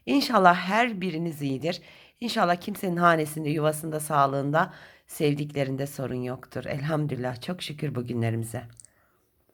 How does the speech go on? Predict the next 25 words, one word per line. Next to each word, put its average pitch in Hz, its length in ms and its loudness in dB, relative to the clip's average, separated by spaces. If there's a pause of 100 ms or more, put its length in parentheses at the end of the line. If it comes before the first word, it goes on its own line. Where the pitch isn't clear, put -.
(440)
Şimdi 254 300 2
bir 247 80 4
modelle 233 440 4
geldik. 175 420 2
Bana 262 180 4
göre 220 260 2
yazmalara 220 640 2
biraz 226 280 4
iri 196 320 0
düşer 160 360 -4
ama 170 340 0 (480)
mutfak 226 360 -2
havlularına 170 520 4
gö-, - 440 -6
e, 156 400 -2
da 175 180 2
kullanabilirsiniz. 165 880 0
Ama 170 300 0
gerçi 175 560 2 (420)
iri 202 180 2
model 165 320 2
seven 170 280 0
arkadaşlarımız 160 920 0
da 131 200 2
var. 156 240 2